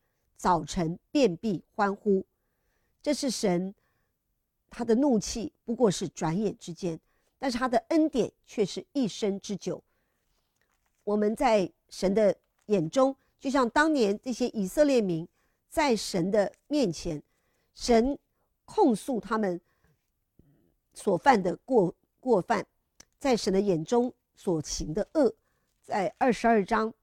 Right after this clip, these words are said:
一到二十九节里面讲到耶路撒冷的罪，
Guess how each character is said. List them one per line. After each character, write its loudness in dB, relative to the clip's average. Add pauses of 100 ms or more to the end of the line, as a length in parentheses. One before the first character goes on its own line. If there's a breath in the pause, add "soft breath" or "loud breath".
(160)
一 -2
到 2
二 0
十 -4
九 0
节 -2
里 -4
面 -4 (460)
讲 0
到 6
耶 4
路 2
撒 0
冷 -2
的 -4
罪， -2